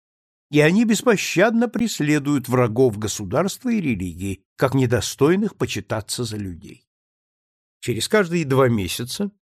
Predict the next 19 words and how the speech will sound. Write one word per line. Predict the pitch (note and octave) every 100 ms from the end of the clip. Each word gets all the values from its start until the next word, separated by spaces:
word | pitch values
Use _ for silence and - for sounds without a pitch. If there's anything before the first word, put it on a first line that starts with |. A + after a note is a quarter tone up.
| _
делают | - A2 E3+ G#3+ G3+ E3+
они | C#3+ E3+
смотр | - C3 E3+ E3
войску, | B2+ E2 A2 - - _ _ _ _ _ _ _ _ _ -
а | C#3+
ежедневно | C3 C#3+ C#3 B2 D3+ G#3+ A#3+
производят | A#3 F#3+ D3 A#2 F3 G#3 -
военные | D3 C#3 C3 A2 G#2+ F#2+
учения | F2+ - E3 A#3 C4 C4 - _ -
или | D3 B2+
в | -
поле | - C#3 D#3 F#3 G#3+
при | - C#3
кавалерийском | B2+ E3 D#3+ E3+ E3 C3+ F#3+ F#3
учении, | F3+ - F3+ F3+ F#3+ F#3 G#3
или | F#3+ A#3+ C4 A3
в |
самом | - C3+ C#3+ D#3+
городе. | A2 - - - _